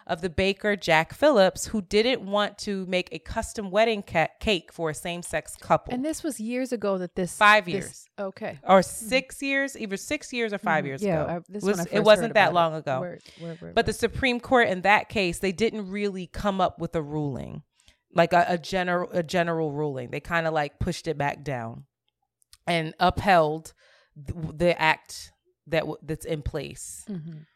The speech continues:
Speaker 1: Okay. So the most interesting and terrifying part about this case is that the, um, the woman, Lori Smith, she argued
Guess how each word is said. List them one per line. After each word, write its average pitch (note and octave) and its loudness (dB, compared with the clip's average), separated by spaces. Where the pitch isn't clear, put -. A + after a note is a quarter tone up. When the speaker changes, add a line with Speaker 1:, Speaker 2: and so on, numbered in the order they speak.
Speaker 1:
Okay. - -6
So G3+ 8
the A3 2
most - -2
interesting G3 -2
and F3 -4
terrifying A3+ 4
part F3+ 2
about A#3+ 4
this F#3 -2
case D3 -4
is A#3 4
that F#3+ 4
the, - -4
um, D3+ 4
the E3 0
woman, A#3 4
Lori F3 0
Smith, F#3 0
she - -2
argued D3+ 0